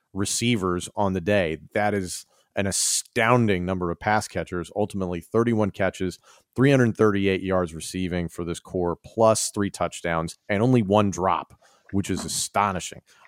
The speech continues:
Uh, when there's that many guys rotating in and out of the game, uh, what is your reaction? Because a lot of those guys were freshmen.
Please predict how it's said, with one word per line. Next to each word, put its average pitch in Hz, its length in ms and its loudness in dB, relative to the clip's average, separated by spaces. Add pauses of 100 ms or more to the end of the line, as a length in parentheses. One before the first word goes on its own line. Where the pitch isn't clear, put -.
(100)
Uh, 95 180 2
when 110 160 2
there's 107 200 4
that 139 240 4
many 202 220 4
guys 101 420 2
rotating 95 540 2
in 101 100 0
and 92 140 -2
out 92 160 0
of 82 80 -6
the 82 80 -6
game, 87 500 -4 (320)
uh, 98 300 0
what 131 440 2
is 113 160 2
your 127 220 2
reaction? 117 520 4
Because 95 200 0
a 110 60 2
lot 110 320 4
of 117 40 -2
those 113 220 6
guys 113 400 0
were 113 320 4
freshmen. 147 480 2